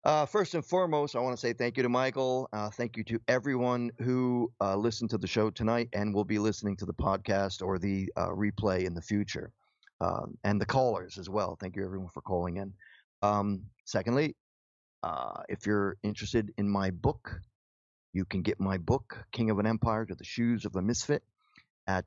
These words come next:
uh, mike hideous dot com. Don't forget, Mike is spelt with a Y. Uh, if you wanna reach me on, um, social media,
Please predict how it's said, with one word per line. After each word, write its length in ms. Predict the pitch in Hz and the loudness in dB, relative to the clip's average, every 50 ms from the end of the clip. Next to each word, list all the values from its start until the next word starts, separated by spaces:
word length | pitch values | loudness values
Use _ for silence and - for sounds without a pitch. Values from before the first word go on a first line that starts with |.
| - | 0
uh, 180 | 104 95 98 95 98 - | 0 0 0 0 -2 -2
mike 360 | 98 98 101 113 - - - | 0 2 2 2 0 0 0
hideous 320 | - - 139 135 139 - | 0 0 2 0 0 0
dot 220 | - 131 123 - - | 0 0 -2 -2 -4
com. 380 | - 120 113 95 82 80 - - | -4 -4 -2 -2 -2 -4 -4 -6
Don't 160 | 107 98 - | -6 -6 -4
forget, 220 | - - 101 - | -2 -2 -2 -2
Mike 280 | - 98 104 104 107 - | 0 -2 -2 -2 -2 -4
is 80 | 80 | -6
spelt 240 | - - - 98 - | -4 -2 -2 -2 -2
with 100 | - 87 | -2 -4
a 40 | 87 | -2
Y. 420 | 87 90 95 95 82 - - - - _ _ _ - - _ _ - | 0 0 2 0 0 -2 -6 -10 -14 _ _ _ -20 -20 _ _ -6
Uh, 120 | - 92 87 | -6 -4 -4
if 80 | 78 | -2
you 80 | 92 98 | 0 0
wanna 180 | 104 101 101 | 2 2 2
reach 260 | 104 113 113 - - 117 | 0 0 -2 -2 0 0
me 200 | 113 110 110 - - | 2 2 0 0 0
on, 600 | 107 101 101 101 98 101 101 98 98 98 101 98 98 _ _ _ _ _ _ | 0 0 2 2 0 0 0 0 0 0 -2 -4 -6 _ _ _ _ _ _
um, 440 | 101 98 - 92 92 90 92 87 - - | -4 -2 0 0 0 -2 -2 -4 -6 -6
social 320 | - - 95 90 - 104 | -4 -2 -2 0 0 2
media, 420 | 101 120 139 135 131 135 127 113 | 4 4 4 4 4 4 2 2